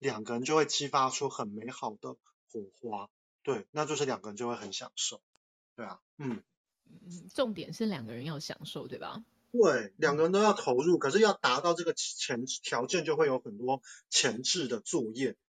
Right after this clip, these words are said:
Speaker 1: 要先沟通，两个人都不要有压力，不要两个人都想，想要表现自己，或是希望对方满足，这些东西都要先跨过去。可是有很多人都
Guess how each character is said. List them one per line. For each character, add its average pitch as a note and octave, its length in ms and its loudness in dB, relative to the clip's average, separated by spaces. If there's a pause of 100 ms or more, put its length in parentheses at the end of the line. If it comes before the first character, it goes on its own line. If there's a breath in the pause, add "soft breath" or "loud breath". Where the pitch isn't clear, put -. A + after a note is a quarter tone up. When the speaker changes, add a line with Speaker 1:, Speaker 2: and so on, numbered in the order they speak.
Speaker 1:
要 F3+ 120 4
先 D#3 220 2
沟 D3+ 280 4
通， C#3+ 280 0
两 A2 180 -4
个 A#2 80 -4
人 B2 100 -2
都 C#3+ 100 0
不 C3+ 120 -2
要 C#3+ 160 4
有 B2 160 0
压 B2 280 -2
力， C3 160 -4 (200 loud breath)
不 C#3+ 80 -4
要 D#3+ 180 8
两 B2+ 200 2
个 B2 100 -4
人 A#2 80 -2
都 C#3+ 160 4
想， - 200 -2 (160)
想 - 180 0
要 D#3 120 2
表 G#3 180 0
现 C#3+ 240 0
自 C3 160 -6
己， A2 260 -6
或 C#3+ 140 -4
是 C#3+ 80 0
希 C#3 200 0
望 C#3 120 -2
对 C#3 120 -2
方 B2+ 160 -2
满 G#2+ 200 -8
足， A2+ 320 -10
这 E3 100 0
些 F3+ 60 0
东 E3 140 2
西 D#3+ 80 -2
都 D#3 100 0
要 D3 120 4
先 B2+ 280 -4 (220 soft breath)
跨 C#3 260 4
过 B2+ 160 0
去。 B2+ 160 -4
可 B2 120 -4
是 E3 120 0
有 C#3 100 4
很 A#2 200 -6
多 C3 180 0
人 A2+ 100 -2
都 B2 280 0